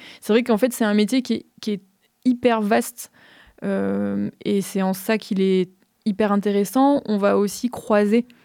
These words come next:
euh, des milieux et des espaces qui sont très différents. Je crois que c'est important de, aussi ça de le dire, c'est que c'est, enfin, je trouve que c'est un des rares métiers où on,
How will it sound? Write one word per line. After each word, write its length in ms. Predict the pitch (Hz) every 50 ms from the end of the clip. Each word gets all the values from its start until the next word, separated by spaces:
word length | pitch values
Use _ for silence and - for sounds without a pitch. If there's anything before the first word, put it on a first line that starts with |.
| _ _ _ _ _ _ _ _ - 208
euh, 220 | 202 196 196 196
des 200 | 190 175 175 202
milieux 440 | 202 208 214 233 233 240 247 254 262
et 40 | 240
des 180 | 196 196 185 185
espaces 260 | 185 - 247 262 -
qui 120 | - 202
sont 180 | - - 190 185
très 200 | - - 240 240
différents. 440 | 214 247 233 - 247 226 220 240 240
Je 60 | -
crois 140 | - 226 226
que 60 | -
c'est 100 | - 208
important 480 | 196 190 190 196 202 - - 233 233
de, 360 | 226 208 202 196 190 185 185 185
aussi 220 | 185 185 - - 196
ça 140 | - 220 202
de 120 | 180 190
le 100 | 190 185
dire, 300 | 175 180 220 269 262 -
c'est 160 | - - 208
que 340 | - - 208 190 190 190 180 190 - - - - - - - - _ _ -
c'est, 460 | - - - - - 202 196 190 190 - - _
enfin, 140 | - - 196
je 120 | 185 175 190
trouve 180 | - 254 254
que 40 | -
c'est 60 | 226
un 80 | 208 202
des 100 | 202 202
rares 180 | 202 214 226
métiers 520 | 226 226 220 220 214 - - 247 262 269 262
où 320 | 240 226 240 240 247 - - _ -
on, 540 | 214 208 196 190 190 185 185 185 185 180